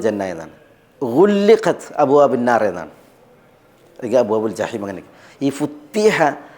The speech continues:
ഗുല്ലിഖ എന്നൊക്കെ പറഞ്ഞാൽ ആ സി-, ക്രിയൻ്റെ പ്രത്യേകത തന്നെ നോക്കൂ നിങ്ങൾ. ഫുത്തിഹ എന്ന് പറഞ്ഞാൽ തുറക്കപ്പെട്ടു എന്നർത്ഥം. ഫുത്തിഹ എന്ന് പറഞ്ഞാൽ, അതേപോലെ ഗുല്ലിഖ എന്ന് പറഞ്ഞാൽ സുഫീദ എന്നാണ്.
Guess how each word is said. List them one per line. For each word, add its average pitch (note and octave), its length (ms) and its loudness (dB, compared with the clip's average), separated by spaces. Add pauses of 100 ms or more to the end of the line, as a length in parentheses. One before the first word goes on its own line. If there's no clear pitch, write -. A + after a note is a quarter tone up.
(300)
ഗുല്ലിഖ F3 500 4 (140)
എന്നൊക്കെ E3+ 280 -2
പറഞ്ഞാൽ F3 260 0 (840)
ആ - 20 2 (420)
സി-, D3+ 200 -6 (340)
ക്രിയൻ്റെ E3+ 440 4
പ്രത്യേകത E3+ 380 6
തന്നെ E3 200 4
നോക്കൂ D3 200 0 (100)
നിങ്ങൾ. C#3+ 180 -6 (760)
ഫുത്തിഹ C#3+ 440 -2
എന്ന് F3 100 0
പറഞ്ഞാൽ F3+ 200 0
തുറക്കപ്പെട്ടു D#3 460 0
എന്നർത്ഥം. A2+ 300 -6 (280)
ഫുത്തിഹ A#3 520 -2 (140)
എന്ന് G#3+ 160 0
പറഞ്ഞാൽ, G3+ 240 2 (680)
അതേപോലെ F3+ 340 6 (1080)
ഗുല്ലിഖ G#3+ 440 4 (140)
എന്ന് F#3 160 2
പറഞ്ഞാൽ E3 260 0 (800)
സുഫീദ A#3+ 560 2 (180)
എന്നാണ്. C3 220 0